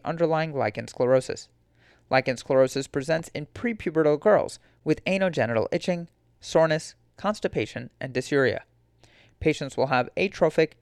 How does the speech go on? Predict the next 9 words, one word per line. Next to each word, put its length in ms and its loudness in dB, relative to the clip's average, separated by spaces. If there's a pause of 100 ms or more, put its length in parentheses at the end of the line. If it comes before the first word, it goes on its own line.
cigarette 480 0
paper-like 580 0
white 340 0
plaques 340 -4
surrounding 420 -2
the 60 -2
vulva 460 2
and 180 -6
anus, 420 -6